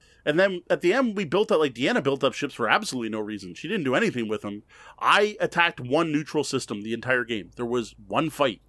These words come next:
In an entire game of Eclipse, we rolled dice once, which just felt kinda odd. Not bad, just odd. Now, I wouldn't say either of us had a bad time, but I gotta say, this is an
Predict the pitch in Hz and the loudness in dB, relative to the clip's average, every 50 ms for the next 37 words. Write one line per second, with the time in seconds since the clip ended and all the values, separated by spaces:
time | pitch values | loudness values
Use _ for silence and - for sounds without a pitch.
0 | _ _ _ _ _ _ - 123 127 135 131 131 135 143 123 - 165 185 233 220 | _ _ _ _ _ _ -6 -4 -2 -2 -2 -2 -4 -4 -2 0 2 2 2 2
1 | 196 220 233 220 220 214 208 - 233 165 120 - - - 127 135 139 139 156 160 | 0 -2 0 0 0 0 2 2 2 2 2 0 -6 -8 -8 -6 -4 -2 -2 -2
2 | 143 127 147 151 139 - - 104 110 101 - - - - - _ - - - - | 0 2 2 2 0 -2 -6 -6 -6 -8 -8 -12 -18 -20 -20 _ -20 -20 -20 -20
3 | _ - 139 135 - 277 262 - _ _ - - 143 160 202 - _ _ - 165 | _ -10 -8 -6 -4 -6 -6 -8 _ _ -2 0 2 2 2 -2 _ _ -6 -4
4 | 175 202 - - - 208 254 240 - 131 110 - - _ _ - - - - _ | -4 -4 -4 -4 -2 0 0 0 0 0 -4 -10 -16 _ _ -20 -20 -20 -4 _
5 | 208 247 277 - 277 269 220 165 143 170 208 - _ _ _ _ _ - 160 - | 2 2 4 4 4 6 6 6 4 2 0 -6 _ _ _ _ _ -6 -6 -6
6 | - _ _ _ _ _ _ _ _ 156 151 151 160 170 190 - _ _ _ - | -6 _ _ _ _ _ _ _ _ 4 6 6 6 4 0 -8 _ _ _ -20
7 | - - - _ - 190 185 185 185 190 185 185 - - _ _ _ - 220 226 | -20 -20 -20 _ 2 4 6 6 8 6 6 4 2 -2 _ _ _ 4 4 4
8 | 233 226 208 185 - 214 190 180 170 156 180 165 139 151 143 - - 143 143 147 | 2 0 -2 0 0 0 0 0 2 2 2 4 4 4 2 2 4 4 4 4
9 | 135 135 135 135 120 107 - _ _ _ _ 104 101 110 147 180 175 - 269 277 | 4 2 -2 -2 -4 -6 -10 _ _ _ _ -4 0 0 0 0 0 -2 -2 0
10 | 202 240 285 302 330 311 - _ _ _ _ _ _ - 180 190 208 220 185 - | 0 0 -2 -4 -8 -12 -20 _ _ _ _ _ _ -8 -4 -2 -2 -4 -4 -4
11 | - 269 262 262 233 175 - 160 156 151 151 190 208 - 269 220 226 | 0 2 4 4 4 2 4 4 2 4 2 0 -4 -6 -6 -6 -8